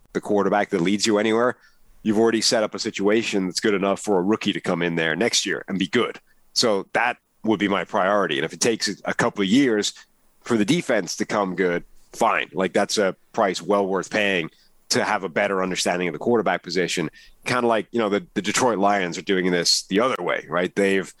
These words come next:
they're putting a defense and then putting a, the trenches good and getting everything set before they get the quarterback. If I'm the Giants, I wanna make sure that offense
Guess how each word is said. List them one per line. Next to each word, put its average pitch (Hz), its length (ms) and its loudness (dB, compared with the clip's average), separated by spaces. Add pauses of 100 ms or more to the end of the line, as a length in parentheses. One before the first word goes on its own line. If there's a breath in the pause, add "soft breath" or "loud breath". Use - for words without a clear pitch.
(420 soft breath)
they're 95 140 0
putting 104 300 0
a 87 40 0
defense 90 640 -2
and 87 80 -2
then 85 120 -2
putting 92 300 0
a, 78 300 0 (160)
the 90 160 0 (160)
trenches 98 440 -2
good 85 260 0
and 80 180 -4
getting 110 220 2
everything 107 280 -2
set 104 240 0
before 104 240 -2
they 92 80 2
get 90 160 0
the 78 60 -10
quarterback. 98 580 0 (540 loud breath)
If 110 120 -2
I'm 127 180 2
the 107 60 0
Giants, 104 600 -2 (720)
I 107 80 2
wanna 110 200 2
make 104 160 0
sure 107 180 0
that 92 120 2
offense 95 640 0